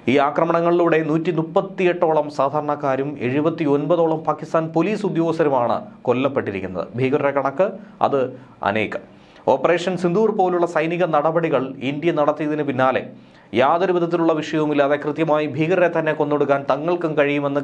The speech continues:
കരുത്തു കാട്ടാൻ ശ്രമിച്ചപ്പോഴാണ് ഇത്തരത്തിൽ അബദ്ധം പിണഞ്ഞിരിക്കുന്നത്. ജെയ്ഷെ മുഹമ്മദ്, ഹിസ്ബുൾ മുജാഹിദീൻ തുടങ്ങിയ ഭീകര സംഘടനകൾ അഫ്ഗാൻ അതിർത്തിയോട് ചേർന്നുള്ള ഖൈബർ പത്തുൻകിയുടെ ഉൾപ്രദേശങ്ങളിൽ പുതിയ താവളങ്ങൾ സ്ഥാപിക്കുന്നുവെന്ന റിപ്പോർട്ട്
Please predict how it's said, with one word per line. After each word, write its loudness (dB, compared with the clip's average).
കരുത്തു 2
കാട്ടാൻ 2
ശ്രമിച്ചപ്പോഴാണ് 0
ഇത്തരത്തിൽ 0
അബദ്ധം 0
പിണഞ്ഞിരിക്കുന്നത്. -4
ജെയ്ഷെ 2
മുഹമ്മദ്, 0
ഹിസ്ബുൾ 0
മുജാഹിദീൻ 2
തുടങ്ങിയ 0
ഭീകര 0
സംഘടനകൾ -2
അഫ്ഗാൻ 2
അതിർത്തിയോട് 2
ചേർന്നുള്ള 2
ഖൈബർ 0
പത്തുൻകിയുടെ 0
ഉൾപ്രദേശങ്ങളിൽ 0
പുതിയ 0
താവളങ്ങൾ 0
സ്ഥാപിക്കുന്നുവെന്ന 0
റിപ്പോർട്ട് 0